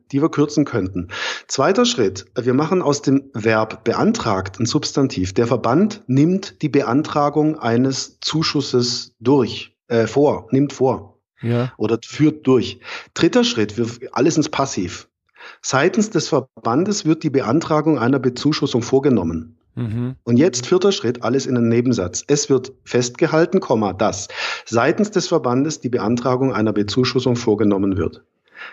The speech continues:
Speaker 1: Und jetzt diese vierte Variante ist heutiges Unternehmensdeutsch, Behördendeutsch, Ministeriendeutsch, Wissenschaftlerdeutsch,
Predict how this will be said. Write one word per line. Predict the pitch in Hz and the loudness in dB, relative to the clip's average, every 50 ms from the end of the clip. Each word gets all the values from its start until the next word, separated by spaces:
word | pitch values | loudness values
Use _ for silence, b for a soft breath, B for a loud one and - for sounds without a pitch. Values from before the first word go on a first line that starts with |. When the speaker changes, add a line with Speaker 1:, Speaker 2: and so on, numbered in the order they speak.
| B B | B B
Speaker 1:
Und | - 117 | 0 2
jetzt | 135 170 156 - - | 2 2 0 2 2
diese | 196 190 175 170 | 4 4 4 2
vierte | 170 - - 190 190 190 170 | 2 2 0 2 2 2 2
Variante | 160 147 135 135 120 110 110 117 120 117 | 2 2 2 2 2 2 2 0 -2 -2
ist | 87 - - 139 143 175 - - - - - _ _ _ _ _ _ - - - - | -6 -6 0 0 2 2 2 -2 -6 -12 -14 _ _ _ _ _ _ -20 -20 -14 -6
heutiges | - 113 120 117 123 120 117 107 - | -2 -2 0 0 0 -4 -4 -4 -4
Unternehmensdeutsch, | 113 104 117 104 92 90 87 90 92 92 95 - 76 78 78 - - | -4 -2 0 0 0 0 0 0 -2 -4 -4 -4 -4 -4 -4 -4 -4
Behördendeutsch, | - 92 98 123 156 156 156 135 135 123 123 123 123 - | -4 0 2 2 2 4 2 2 2 2 2 2 0 -2
Ministeriendeutsch, | 98 85 85 87 - - - 139 123 127 123 117 117 117 104 95 95 95 95 - - _ _ B B B B B B B B B B | -4 -4 -4 -4 -6 -2 0 2 2 4 4 2 2 2 2 0 0 -2 -4 -8 -10 _ _ B B B B B B B B B B
Wissenschaftlerdeutsch, | 151 139 - 147 - 139 127 - - 127 117 - 101 101 104 101 - - - - | -2 0 0 2 0 0 -2 0 -2 -2 0 2 2 2 2 0 -2 -8 -8 -10